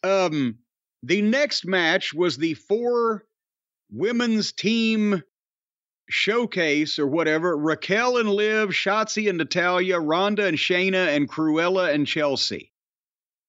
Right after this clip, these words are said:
And, you know, I just, I turned my head for a second and got distracted.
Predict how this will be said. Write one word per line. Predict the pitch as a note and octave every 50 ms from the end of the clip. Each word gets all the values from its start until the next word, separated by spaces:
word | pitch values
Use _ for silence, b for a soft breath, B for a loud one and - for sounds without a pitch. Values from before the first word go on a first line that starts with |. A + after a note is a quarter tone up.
| _ _ _ _ _ _ _ _ _ _ _ _ _ -
And, | - F3+ G#3 A3 G#3
you | A3 A3+ A3+
know, | B3 C4+ D4 D4 C#4+ - - -
I | F#3 G3 G#3
just, | F#3 D3 A#3+ B3 B3 - - - -
I | F#3 F#3+
turned | F#3 - - B3 D4 D#4 D4
my | C4+ A#3+ A3
head | G3 G#3+ B3+ C4 G#3 -
for | - G#3+
a | G3 -
second | - - A#3 A#3 A3 A3 - A#2 F2+ - - - _ _ _ -
and | B2+ C#3+ D#3 C#3+
got | E3 G3+ A#3+ B3 G3+
distracted. | A3 G#3 - - G#3 A3 G#3+ G3+ - - - A2 F2 E2+ F2+ -